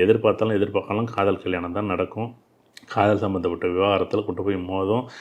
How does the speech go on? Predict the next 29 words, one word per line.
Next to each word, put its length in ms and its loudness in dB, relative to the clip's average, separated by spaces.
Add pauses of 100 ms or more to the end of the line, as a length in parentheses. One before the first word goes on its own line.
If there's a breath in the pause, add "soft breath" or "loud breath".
(180 loud breath)
இல்ல, 280 4
அந்த 160 0
பொண்ணோ 320 -2
பையனோ 360 -2
ஓடி 200 2
போய் 220 -2
கல்யாணம் 320 -4
பண்ணுவாங்கன்னு 460 -6
பண்ணுவாங்க 400 -8
தான். 140 -10 (160)
மூல 240 4
நட்சத்திரம் 520 0
மூணு, 200 -4
நாலு 260 -4
பொறுத்தளவுக்கு 640 -2
கொஞ்சம் 300 -8
ஓகே, 180 -12
பரவாயில்லப்பா 600 -4
அப்படிங்கிறோம். 460 -12 (160)
அடுத்து 300 -4
போராட 400 6
நட்சத்திரம், 480 -4
காதல் 380 -2 (120)
சூப்பரா 460 2
இருக்கும், 380 -2
ரொம்ப 360 2
சந்தோஷம். 560 -2
அது 220 -4
வந்து 260 -2